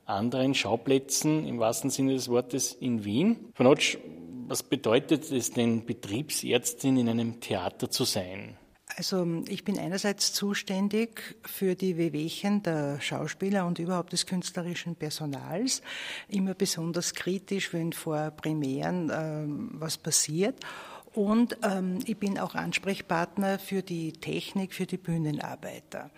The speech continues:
Speaker 2: Der zweite Teil meiner Aufgabe ist die Einteilung von sogenannten Theaterärztinnen und Ärzten.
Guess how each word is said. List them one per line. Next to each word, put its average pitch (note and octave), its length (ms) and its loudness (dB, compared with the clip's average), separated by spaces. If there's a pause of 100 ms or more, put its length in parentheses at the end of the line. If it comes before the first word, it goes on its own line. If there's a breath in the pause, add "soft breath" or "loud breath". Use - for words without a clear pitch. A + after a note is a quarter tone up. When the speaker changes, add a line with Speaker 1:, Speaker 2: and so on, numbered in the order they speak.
(520 loud breath)
Speaker 2:
Der E3 520 2 (120)
zweite G3+ 560 4
Teil D3+ 540 -2
meiner E3+ 500 -2
Aufgabe F#3+ 800 2
ist - 380 2
die F3+ 160 -2
Einteilung E3+ 1000 0
von E3 320 -4
sogenannten D#3 720 -2
Theaterärztinnen D3+ 1120 -2
und C#3 140 -4
Ärzten. C#3 680 -2